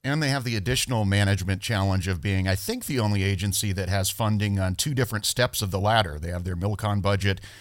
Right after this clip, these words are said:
in that first tranche that you talked about, and the rest of the defense budget on, on, on a second step of the ladder that comes later.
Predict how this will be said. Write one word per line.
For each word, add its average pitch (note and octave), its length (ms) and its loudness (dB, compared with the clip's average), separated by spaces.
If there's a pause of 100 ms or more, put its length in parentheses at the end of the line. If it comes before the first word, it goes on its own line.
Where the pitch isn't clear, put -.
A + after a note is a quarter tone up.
(300)
in F#2+ 120 0
that F#2 160 0
first A2+ 300 -2
tranche G2 320 0
that C#2+ 80 -8
you F#2 80 -2
talked F#2+ 260 0
about, F2+ 220 0
and F#2 100 -2
the F#2 40 -4
rest G#2 240 0
of G#2 60 -2
the F#2 60 -2
defense F#2 340 -2
budget F#2+ 360 -2
on, F2 240 -4
on, F2 340 -4
on E2+ 100 -4
a E2 60 -2
second G2 480 -2
step - 320 -2
of E2 60 -8
the F2+ 100 -6
ladder F2 280 -4
that E2+ 140 -8
comes E2+ 240 -4
later. E2+ 360 -4